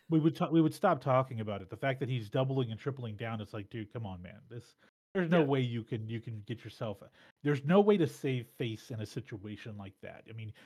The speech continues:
Speaker 2: like you said, you could have gotten, you could have gotten your player hurt, but the worst case scenario in terms of, like, just logistically speaking, how to lose the game, he fumbles the ball, you know, not, it,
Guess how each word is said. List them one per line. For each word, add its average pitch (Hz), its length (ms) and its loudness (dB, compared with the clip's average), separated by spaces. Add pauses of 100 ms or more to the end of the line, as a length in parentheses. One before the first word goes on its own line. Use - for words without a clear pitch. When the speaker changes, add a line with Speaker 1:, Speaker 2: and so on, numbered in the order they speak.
(120)
Speaker 2:
like - 160 -4
you 143 120 2
said, 110 260 -4
you 110 260 -8
could 151 100 2
have 127 120 0
gotten, 120 320 -4
you 131 100 -4
could 170 200 -4
have 143 80 -10
gotten 135 260 -4
your 113 100 -6
player 123 360 -6 (100)
hurt, 143 260 -4 (480)
but 131 140 -2
the 147 80 2
worst 180 380 0
case 143 200 -2
scenario 123 460 0
in 113 60 -4
terms 113 260 -8
of, 107 100 -6
like, 107 140 -4
just 113 240 -6
logistically 135 680 -6
speaking, 131 360 -6
how 117 140 -6
to 107 140 -4 (340)
lose 135 300 4
the 123 80 -2
game, 110 460 -4 (120)
he 127 120 -6
fumbles 131 580 -2
the 117 80 -4
ball, 107 500 -4 (360)
you 107 80 -8
know, 104 240 -6 (180)
not, 139 160 4
it, 208 140 0